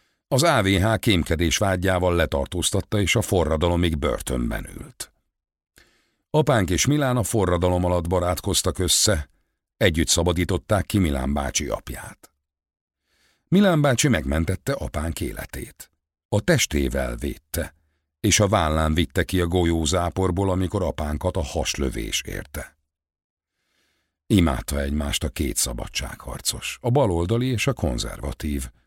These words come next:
de folyton vitatkoztak. Agyba főbe sértegették egymást, aztán másnap, mint a gyerekek, bűnbánó arccal, lesütött szemmel kölcsönösen elnézést kértek egymástól.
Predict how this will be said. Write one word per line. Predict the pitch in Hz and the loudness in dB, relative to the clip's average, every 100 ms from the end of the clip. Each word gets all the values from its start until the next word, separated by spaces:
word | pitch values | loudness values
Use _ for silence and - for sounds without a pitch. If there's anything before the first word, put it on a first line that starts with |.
| _ _ _ - | _ _ _ -2
de | 101 101 | 4 4
folyton | 95 85 64 - 50 | 4 0 -2 -6 -12
vitatkoztak. | 50 - - - - - - _ _ | -12 -12 -12 -8 -8 -8 -12 _ _
Agyba | 131 131 98 80 | 0 2 2 2
főbe | - 82 78 78 | 0 -2 0 0
sértegették | - 85 87 92 92 - 98 | 0 0 0 0 0 -2 -2
egymást, | 104 107 123 139 - - - _ | 0 0 0 -2 -6 -16 -20 _
aztán | 92 104 101 | -2 2 4
másnap, | 123 147 110 95 107 | 4 2 0 0 0
mint | 101 85 | 0 0
a | |
gyerekek, | 80 92 104 104 110 95 | 2 2 0 0 0 0
bűnbánó | 120 160 156 120 101 85 73 | 2 4 4 2 0 -2 -2
arccal, | 92 127 - 117 104 | -2 0 0 0 2
lesütött | 95 95 90 73 60 | 2 2 0 -2 -2
szemmel | - 98 92 80 | 0 2 2 0
kölcsönösen | - 95 73 - 69 69 - 80 - | 0 0 0 -2 -4 -2 -2 -2 -6
elnézést | - 67 55 52 53 - - - | -6 -6 -6 -10 -10 -8 -8 -6
kértek | 76 64 - 53 | -4 -4 -6 -8
egymástól. | 50 - - - - - - | -10 -10 -6 -6 -6 -10 -14